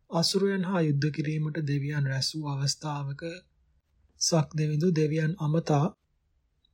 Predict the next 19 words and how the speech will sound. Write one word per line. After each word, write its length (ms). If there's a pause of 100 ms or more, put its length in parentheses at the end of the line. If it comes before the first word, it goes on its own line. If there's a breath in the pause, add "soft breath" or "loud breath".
(460)
"පින්වත්නි, 680 (200)
යුද්ධයේදී 1000
තොපට 440
බියක් 340
තැති 300
ගැනීමක් 640
ඇති 320
වුවහොත් 440 (800)
එවිට 260
මාගේ 500
කොඩිය 360
බලව. 380 (840)
එකල්හි 480 (120)
තොපගේ 500
බිය 260 (100)
සංසිඳනු 720
ඇත. 220 (680)
මාගේ 460
කොඩිය 420